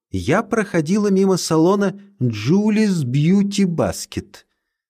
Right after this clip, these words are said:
На моё счастье, сегодня какая-то их клиентка отменила визит,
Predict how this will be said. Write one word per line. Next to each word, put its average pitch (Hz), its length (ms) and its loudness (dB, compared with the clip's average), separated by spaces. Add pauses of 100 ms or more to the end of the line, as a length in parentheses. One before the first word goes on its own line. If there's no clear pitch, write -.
На 120 120 0
моё 143 200 2
счастье, 240 760 -4 (320)
сегодня 254 540 2
какая-то 233 400 0
их 196 140 -2
клиентка 208 600 0
отменила 190 440 2
визит, 143 540 2